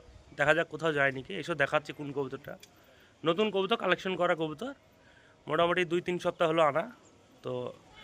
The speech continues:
সেই কবুতরটা আজকে উড়াবো। কবুতরটা ম্যাডরাজ লিলি পিলং কবুতর আছে, সবুজ পিলং লিলি পিলং কবুতর, নর কবুতর, এখনো পর্যন্ত জোড়া দিতে পারিনি কবুতরটাকে।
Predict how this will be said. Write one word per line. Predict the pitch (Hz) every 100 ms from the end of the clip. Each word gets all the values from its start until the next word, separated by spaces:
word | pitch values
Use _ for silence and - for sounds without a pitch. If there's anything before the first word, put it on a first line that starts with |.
| - -
সেই | -
কবুতরটা | 147 151 151 151
আজকে | 143 -
উড়াবো। | 143 131 131
কবুতরটা | 196 - - - - - - - - - _ _ _ _ 208 208 208 262 320 - - - - - - - - - - - - -
ম্যাডরাজ | 143 156 165 170 208 - -
লিলি | 147 156 160
পিলং | 160 165 165
কবুতর | 151 147 143
আছে, | 135 - 220 - - - 269 240 - -
সবুজ | 147 -
পিলং | 151 147
লিলি | 143 135
পিলং | 135 135
কবুতর, | 123 117 - 196 262 240 - - -
নর | 143 156 190
কবুতর, | 180 175 160 226
এখনো | 170 175
পর্যন্ত | 180 180 180
জোড়া | 180 151 160
দিতে | 151 147
পারিনি | 147 143 143
কবুতরটাকে। | 240 - - 147 135 139 127 135